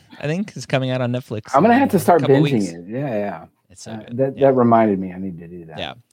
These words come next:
Speaker 1: It, season one was great, and then it hit, hit a lull, and then it, it picked back up. It was b-, much better.
Speaker 2: Yeah,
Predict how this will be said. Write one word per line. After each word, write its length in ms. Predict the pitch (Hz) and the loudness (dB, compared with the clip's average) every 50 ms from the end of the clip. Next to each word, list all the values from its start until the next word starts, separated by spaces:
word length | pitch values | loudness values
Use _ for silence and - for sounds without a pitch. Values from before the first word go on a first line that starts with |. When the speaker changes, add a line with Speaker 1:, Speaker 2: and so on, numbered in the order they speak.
| _ | _
Speaker 1:
It, 280 | - 160 170 165 - - _ - _ | -4 -4 -4 -4 -8 -18 _ -20 _
season 360 | - - 214 240 247 254 233 | -6 -4 -2 -2 -2 -2 -2
one 140 | 220 214 214 | -2 -2 0
was 140 | 208 190 160 | -2 -2 0
great, 380 | 143 165 165 170 180 208 - - | 2 2 4 4 4 2 -2 -6
and 140 | - 151 147 | -6 -2 -2
then 120 | 147 151 | -2 -2
it 80 | 156 151 | -2 -2
hit, 300 | 151 147 143 131 123 - - - | 0 0 0 -2 -4 -8 -8 -6
hit 160 | 147 151 139 | -4 -2 0
a 60 | 135 | 0
lull, 400 | 123 120 120 127 135 143 143 135 | 0 2 2 2 2 2 2 0
and 140 | 117 110 110 | -2 -2 -4
then 140 | 104 101 104 | -6 -8 -10
it, 100 | - - | -12 -14
it 140 | - 110 - | -14 -16 -14
picked 220 | - - - _ - | -12 -14 -14 _ -16
back 200 | - - - - - | -18 -18 -18 -20 -20
up. 80 | - _ - | -20 _ -20
It 60 | - - | -20 -20
was 140 | - - | -20 -20
b-, 140 | - - - - _ | -20 -20 -20 -20 _
much 200 | - 98 82 - | -16 -16 -16 -16
better. 160 | - - - - 107 _ _ _ _ _ - - - | -20 -20 -20 -20 -20 _ _ _ _ _ -20 -16 -16
Speaker 2:
Yeah, 260 | - - - - | -14 -14 -14 -16